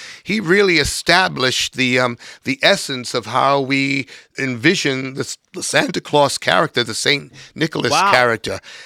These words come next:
Speaker 1: And, well, the visual artist also that helped establish that look even further was the American illustrator Thomas Nast, who really, really, uh, gave all the visual cues there that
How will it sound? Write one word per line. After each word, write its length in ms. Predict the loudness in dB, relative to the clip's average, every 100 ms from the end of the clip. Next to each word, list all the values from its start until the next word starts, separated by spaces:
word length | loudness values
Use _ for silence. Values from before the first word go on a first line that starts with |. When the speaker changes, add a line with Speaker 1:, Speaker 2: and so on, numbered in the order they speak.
| -14
Speaker 1:
And, 500 | 0 2 2 0 -8
well, 120 | -8 -6
the 100 | 0
visual 320 | 0 2 0
artist 320 | 0 0 -2 2
also 380 | 4 4 0 2
that 240 | 2 0 -12 -20 -20 -4
helped 320 | 0 0 0
establish 540 | -2 4 4 4 -6 2
that 220 | 0 2
look 240 | -4 -4
even 200 | -8 -12
further 320 | -2 0 0 0
was 300 | -2 -4 -4
the 160 | -2
American 400 | 4 4 2 -4
illustrator 520 | -2 -2 0 -2 -2
Thomas 560 | -4 0 0 0 -4 -2
Nast, 440 | 0 0 -2 -8 -8
who 140 | -10 -14 -20
really, 580 | -2 2 4 4 4 2
really, 420 | 0 0 2 2 0
uh, 100 | -2
gave 500 | -2 0 0 -4 -8
all 200 | 0 2
the 100 | 2
visual 420 | 0 0 0 -4 -6
cues 600 | -4 0 0 0 -4 -6
there 200 | -6 -6
that 200 | -8